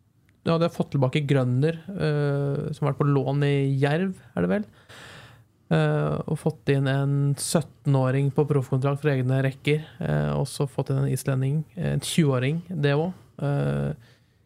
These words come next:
Kristiansund vet vi jo, ja, s-, sies vel at de sliter noe økonomisk. Eh, fått inn en,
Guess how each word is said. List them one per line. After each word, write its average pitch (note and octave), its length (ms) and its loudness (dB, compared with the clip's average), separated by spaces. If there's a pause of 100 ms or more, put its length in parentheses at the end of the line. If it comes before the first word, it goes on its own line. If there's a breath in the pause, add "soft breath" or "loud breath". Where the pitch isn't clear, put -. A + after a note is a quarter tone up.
(120)
Kristiansund E3 800 2
vet C3 340 0
vi C#3+ 140 2
jo, D3+ 80 2 (960)
ja, - 160 -4 (380)
s-, - 240 -8
sies E3 180 2
vel D#3 140 0
at D#3+ 100 -4
de D#3+ 160 2
sliter D3+ 400 0
noe B2+ 300 4
økonomisk. D3 800 -2
Eh, E3 480 2 (840 loud breath)
fått D#3+ 320 0
inn D3+ 100 2
en, D3+ 200 2